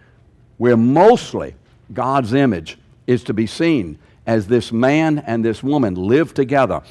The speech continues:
and relate together and walk together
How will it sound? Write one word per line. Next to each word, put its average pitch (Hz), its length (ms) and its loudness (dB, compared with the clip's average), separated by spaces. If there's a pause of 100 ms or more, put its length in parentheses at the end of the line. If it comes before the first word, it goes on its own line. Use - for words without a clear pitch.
(320)
and 117 240 -2
relate 113 460 0
together 90 580 -2
and 107 200 -4
walk 143 360 0
together 95 520 -4